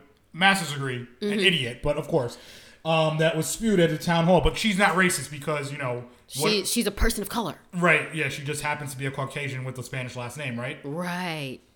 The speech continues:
Speaker 2: but she'll say she's a person of color, but I wouldn't have known any otherwise that she wasn't.
Speaker 1: Right, because
Speaker 2: Just looking at her, right? Like,
Speaker 1: Mm-hmm.
Speaker 2: I mean, all right.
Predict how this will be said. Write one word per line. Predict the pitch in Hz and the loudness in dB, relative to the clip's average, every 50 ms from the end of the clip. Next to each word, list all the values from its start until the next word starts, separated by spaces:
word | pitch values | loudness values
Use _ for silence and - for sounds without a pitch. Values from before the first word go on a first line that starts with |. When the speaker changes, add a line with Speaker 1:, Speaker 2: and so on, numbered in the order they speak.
| _ _ _ | _ _ _
Speaker 2:
but | 151 151 147 135 135 - - - | -4 -2 -2 -2 -2 -4 -6 -8
she'll | - 185 170 | -6 -4 -4
say | - - 147 | -4 -4 -6
she's | 139 - - | -6 -8 -10
a | 143 131 | -10 -6
person | 160 143 135 - 131 | -6 -6 -6 -8 -10
of | 120 | -8
color, | - - 214 190 151 139 | -4 -4 -2 -2 -2 -4
but | 143 139 139 127 - - | -4 -4 -6 0 2 2
I | 160 | 2
wouldn't | 165 156 147 147 143 | 4 2 -2 -2 -2
have | 139 139 | -4 -2
known | 139 139 139 135 135 135 | -2 -2 -2 -2 0 0
any | 139 151 151 143 135 143 | 0 -2 -2 -2 -2 -2
otherwise | 143 156 165 156 139 131 131 135 139 135 | -2 0 0 0 0 0 -2 -2 -4 -4
that | 139 139 139 | -6 -6 -6
she | - 156 | -6 -6
wasn't. | 151 147 151 156 160 147 123 - - _ _ _ _ _ _ _ _ _ _ _ _ | -4 -4 -4 -4 -2 -4 -6 -6 -10 _ _ _ _ _ _ _ _ _ _ _ _
Speaker 1:
Right, | 175 160 156 151 160 | -6 -4 -4 -4 -6
because | 160 147 165 160 147 - | -6 -4 -4 -4 -4 0
Speaker 2:
Just | 170 175 170 175 - - - - - - - - - - - - _ | 2 2 2 4 2 -2 -4 -8 -16 -20 -20 -20 -20 -20 -20 -20 _
looking | - 185 247 262 202 170 151 | 4 4 4 6 6 2 2
at | 143 139 147 | 0 0 0
her, | 151 151 | -2 -2
right? | 151 170 190 190 - | -2 -2 -4 -6 -6
Like, | 131 147 147 143 | -6 -8 -8 -8
Speaker 1:
Mm-hmm. | 143 143 143 175 175 - _ _ 143 | -8 -10 -10 -10 -14 -18 _ _ -8
Speaker 2:
I | |
mean, | 139 135 135 143 143 - _ _ - - - - - - | -6 -6 -6 -6 -8 -12 _ _ -16 -14 -12 -10 -8 6
all | - 196 | 8 10
right. | 196 170 170 180 233 - - 233 | 10 10 10 12 12 12 12 12